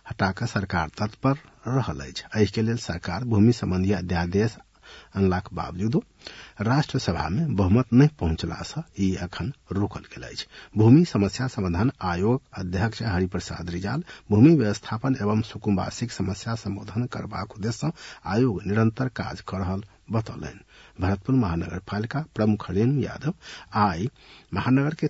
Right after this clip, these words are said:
तीन वार्डक एक सय उनतीस गोटे के जमीन धनी पुर्जा वितरण कयल जानकारी देलनि। मध्य प्रदेशक मुख्यमंत्री सतीश कुमार सिंह गृह जिला सप्तरी सदर मुकाम राजविराज में संचालित निजी तथा सरकारी अस्पताल सभक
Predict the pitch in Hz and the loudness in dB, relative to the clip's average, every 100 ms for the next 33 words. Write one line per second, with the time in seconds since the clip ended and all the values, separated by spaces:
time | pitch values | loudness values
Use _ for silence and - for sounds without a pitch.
0 | - - 180 202 127 80 - 147 - - | -4 4 6 6 4 -2 -4 -6 -6 -2
1 | 120 - 98 123 131 120 147 - 85 127 | -2 -2 -8 -4 0 0 0 -4 -8 -6
2 | 123 151 _ _ - - - _ _ - | -4 -4 _ _ -14 -14 -18 _ _ -6
3 | 110 113 139 156 151 - - - - - | 2 4 6 4 0 -4 -20 -20 -20 -8
4 | 95 98 147 - 98 87 80 71 107 107 | 2 6 6 4 0 0 -4 -4 -4 -2
5 | 143 180 - - 104 - - - 123 117 | -2 -2 -6 -8 -8 -14 -4 -2 -2 -4
6 | - - - - - - - - _ - | -10 -12 -14 -16 -16 -18 -20 -20 _ -20
7 | _ _ _ _ _ _ _ _ _ - | _ _ _ _ _ _ _ _ _ -20
8 | - - - - - - 139 139 170 - | -20 -20 -20 -20 2 6 8 8 6 4
9 | 151 147 196 156 139 120 127 - 139 - | 4 2 4 4 6 6 6 6 2 2
10 | 127 147 - 123 120 113 143 98 92 139 | 2 2 4 4 4 4 4 4 6 4
11 | 135 135 143 - 92 - 98 127 101 98 | 4 0 0 -2 -4 -2 -2 -2 0 2
12 | 98 - 123 120 95 87 90 104 117 131 | 2 2 2 2 0 -2 0 2 4 4
13 | - 92 - 95 113 - 104 110 147 131 | 0 -4 -2 -2 -2 0 2 4 2 -2
14 | - 123 - 98 92 107 120 - - - | -4 -4 -4 -4 -2 0 -2 -4 -10 -14
15 | - - 107 107 | -10 0 0 0